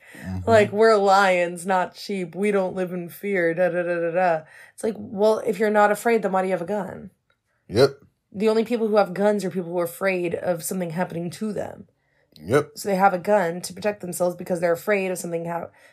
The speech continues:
Speaker 2: something attacking them. They're afraid of needing to protect themselves.
Speaker 1: Yep.
Speaker 2: And it's like,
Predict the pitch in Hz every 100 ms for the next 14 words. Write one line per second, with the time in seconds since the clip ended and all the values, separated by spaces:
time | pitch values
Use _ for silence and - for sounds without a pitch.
0 | _ - 165 165 165 - - 185 254 254
1 | 180 165 - - 196 180 _ _ _ _
2 | _ - 190 214 185 190 185 175 175 180
3 | 175 151 202 240 233 214 - - - -
4 | - _ _ _ 113 143 - _ _ _
5 | _ _ _ 208 208 185 - 185 170 170
6 | - -